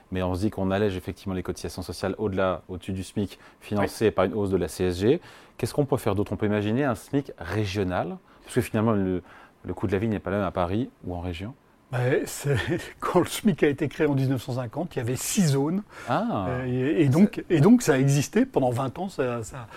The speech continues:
Speaker 2: ça a fonctionné comme ça. En France, on n'aime pas, hein, les trucs régionalisés. En France, il faut que ça soit
Speaker 1: On est,
Speaker 2: universel,
Speaker 1: on est
Speaker 2: il faut que ça
Speaker 1: jacobin.
Speaker 2: soit pareil pour tout le monde. Mais,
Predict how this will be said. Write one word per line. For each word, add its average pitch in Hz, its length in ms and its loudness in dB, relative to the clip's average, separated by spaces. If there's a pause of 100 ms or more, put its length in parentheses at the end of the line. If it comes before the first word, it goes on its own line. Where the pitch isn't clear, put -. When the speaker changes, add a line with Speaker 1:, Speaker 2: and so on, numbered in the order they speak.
(180)
Speaker 2:
ça 139 100 -4
a - 20 -4
fonctionné 127 380 -4
comme 120 160 -4
ça. 208 180 4
En 180 80 2
France, - 300 0
on 170 60 2
n'aime 147 160 2
pas, 170 180 6
hein, 135 160 0
les 120 120 -6
trucs - 260 -6
régionalisés. 123 680 2 (260)
En - 40 -4
France, - 300 -2
il 120 60 -10
faut 131 80 -4
que 107 60 -6
ça 147 60 -4
soit 135 200 0
Speaker 1:
On - 20 4
est, 135 40 4
Speaker 2:
universel, 143 460 2
Speaker 1:
on 101 40 2
est 101 40 4
Speaker 2:
il 98 40 2
faut 104 80 2
que - 40 -8
ça 220 80 6
Speaker 1:
jacobin. 202 140 6
Speaker 2:
soit 156 100 0
pareil 147 240 4
pour 127 160 -4
tout - 140 -4
le 143 60 -4
monde. 196 180 2 (320)
Mais, 165 220 8